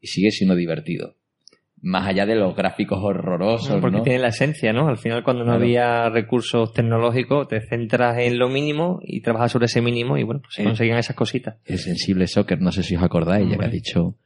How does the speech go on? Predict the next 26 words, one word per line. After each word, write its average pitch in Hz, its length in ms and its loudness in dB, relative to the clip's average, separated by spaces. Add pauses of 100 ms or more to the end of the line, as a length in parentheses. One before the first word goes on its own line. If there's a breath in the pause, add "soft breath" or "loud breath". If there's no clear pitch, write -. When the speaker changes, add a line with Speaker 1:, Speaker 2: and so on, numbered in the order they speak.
(140 soft breath)
Speaker 3:
Madre 104 260 0
Speaker 1:
el, 95 60 -4
Speaker 3:
mía. 107 200 -10
Speaker 1:
el 101 100 0
futbolín, 90 580 0 (280 soft breath)
eso, 101 600 -2
mm, 90 640 2
era 92 400 2
acción 101 720 -4
pura 101 240 2
y - 20 -2
dura, 104 180 0
no 98 80 2
era 101 120 2
fútbol, 95 360 2
eso 92 220 0
era 101 300 2
otra 95 240 2
cosa, 113 320 0
¿no? 123 140 0
Speaker 3:
<laughs> - 380 -8
Es - 140 -14
una 98 120 2
Speaker 1:
Pero 87 80 2
Speaker 3:
maravilla 113 420 0
pura. 110 320 -2